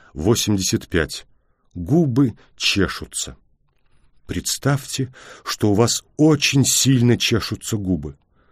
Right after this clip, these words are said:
Откройте рот и почешите губы зубами. Сначала верхнюю губу, затем нижнюю. После этого натягивайте губы на зубы, стараясь закрыть губами внутреннюю поверхность зубов.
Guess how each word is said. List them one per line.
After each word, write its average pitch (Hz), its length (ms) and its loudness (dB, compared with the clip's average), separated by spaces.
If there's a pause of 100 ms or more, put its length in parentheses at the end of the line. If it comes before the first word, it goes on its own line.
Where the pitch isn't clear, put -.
(220)
Откройте 113 640 2
рот 139 260 2 (320)
и 139 100 2
почешите 135 800 -2
губы 143 480 2
зубами. 110 720 0 (480)
Сначала 143 540 2
верхнюю 92 520 0
губу, 151 360 2 (120)
затем 107 460 0
нижнюю. 98 580 2 (560)
После 90 300 -6
этого 98 500 0 (360)
натягивайте 110 960 0
губы 113 340 2
на 110 140 4
зубы, 120 420 2 (180)
стараясь 127 600 0
закрыть 113 640 0
губами 127 560 2
внутреннюю 104 1000 2
поверхность 120 880 0
зубов. 92 680 -4